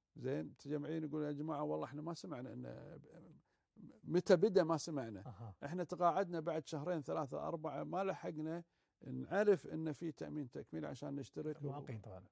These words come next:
Speaker 1: إيه.
Speaker 2: أها.
Speaker 1: آه، نشترك قبل أن تقاعد.
Speaker 2: مم.
Speaker 1: هذا إيش منا؟ أنا دو-، توعية في هذه النقطة ضعيفة.
Speaker 2: أها.
Speaker 1: فلا شك أن محتاجين مزيد من التوعية على أساس ما تروح حقوق بعض المعاقين وهم ما يدرون. زين. وكذلك،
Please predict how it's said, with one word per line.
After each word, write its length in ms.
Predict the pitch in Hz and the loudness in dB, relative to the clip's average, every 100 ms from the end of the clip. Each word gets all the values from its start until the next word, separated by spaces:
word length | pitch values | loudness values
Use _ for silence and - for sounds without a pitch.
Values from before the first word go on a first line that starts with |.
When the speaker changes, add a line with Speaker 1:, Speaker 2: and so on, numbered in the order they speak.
| _ - | _ 0
Speaker 1:
إيه. 260 | 170 123 - - | 4 4 0 -12
Speaker 2:
أها. 160 | 110 90 | -12 -12
Speaker 1:
آه، 260 | - 143 147 | -8 -8 -4
نشترك 440 | 151 139 175 151 | -4 -2 -2 0
قبل 220 | 143 143 135 | -2 0 -2
أن 140 | 123 | -2
تقاعد. 460 | 131 117 104 80 104 | -2 0 0 -2 -8
Speaker 2:
مم. 180 | 127 113 107 95 _ - | -6 -6 -8 -14 _ -2
Speaker 1:
هذا 200 | 156 185 | 2 2
إيش 220 | 175 - | 2 -4
منا؟ 300 | 196 165 147 - 170 | -4 -2 -4 -6 -6
أنا 240 | 156 127 | -4 -4
دو-، 340 | 143 143 127 | 0 0 0
توعية 400 | 139 139 123 147 | -4 -4 -4 -4
في 200 | 135 - | -6 -8
هذه 140 | 117 127 | -6 -6
النقطة 300 | 120 139 127 | -8 -4 -4
ضعيفة. 400 | 98 85 85 - | -6 -10 -14 -14
Speaker 2:
أها. 360 | 120 - 98 92 | -14 -14 -18 -6
Speaker 1:
فلا 240 | 151 160 | -2 -2
شك 260 | 175 185 151 | -2 -4 -4
أن 140 | 147 | -4
محتاجين 520 | 143 - 156 135 135 - | -4 -4 -4 -4 -6 -8
مزيد 380 | 120 120 143 147 | -10 -4 -2 -2
من 140 | 135 | -4
التوعية 380 | 123 - 131 151 | -6 -4 -4 -4
على 120 | - | -4
أساس 300 | 175 165 143 | -6 -6 -8
ما 120 | 160 165 | -6 -4
تروح 300 | 175 156 - _ _ | -2 -4 -6 _ _
حقوق 480 | 147 - 160 156 - _ _ _ - | -8 2 2 2 -4 _ _ _ 0
بعض 260 | 143 135 131 | 2 4 0
المعاقين 760 | 120 117 120 123 143 143 147 - _ - | -4 -4 -4 -4 -2 -2 -2 -8 _ -12
وهم 260 | 120 131 135 | -4 -2 0
ما 160 | 139 | 0
يدرون. 360 | 127 123 131 127 - _ _ 156 | 0 -2 -4 -6 -16 _ _ -12
زين. 200 | 120 135 - _ - _ - | -6 -6 -8 _ -20 _ -4
وكذلك، 760 | 123 120 107 156 151 196 185 | -2 -2 -2 0 4 4 4